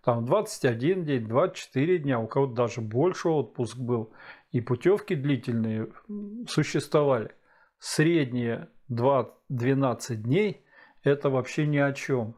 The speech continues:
Это ни о чем. Это любой вот этот, вот этот отдых можно считать, а, таким, а,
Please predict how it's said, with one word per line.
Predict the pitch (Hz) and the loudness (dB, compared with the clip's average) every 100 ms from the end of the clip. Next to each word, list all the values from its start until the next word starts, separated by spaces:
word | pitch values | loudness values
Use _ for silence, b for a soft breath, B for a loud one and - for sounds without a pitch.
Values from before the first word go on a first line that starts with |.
| _ _ _ _ _ _ | _ _ _ _ _ _
Это | - 147 147 | -2 0 2
ни | 139 | 2
о | 139 | 0
чем. | 131 131 113 B B B | 0 -4 -4 B B B
Это | 143 135 | -2 2
любой | 165 190 165 180 143 | 2 2 2 2 2
вот | 123 123 | 2 0
этот, | 135 123 113 - - 185 - - | -2 -2 -6 -12 -20 -18 -12 -2
вот | 131 127 | 0 0
этот | 120 113 - | -2 -2 0
отдых | 233 190 147 - | 0 2 -2 2
можно | 190 147 143 | 2 2 0
считать, | - 131 123 165 165 B B B B | -4 -2 2 2 0 B B B B
а, | - 127 131 127 | -2 2 2 0
таким, | - 135 139 151 139 b b b b - | 0 -2 0 0 0 b b b b -4
а, | 190 131 127 123 120 123 127 135 - | 0 2 2 2 0 0 0 -2 -6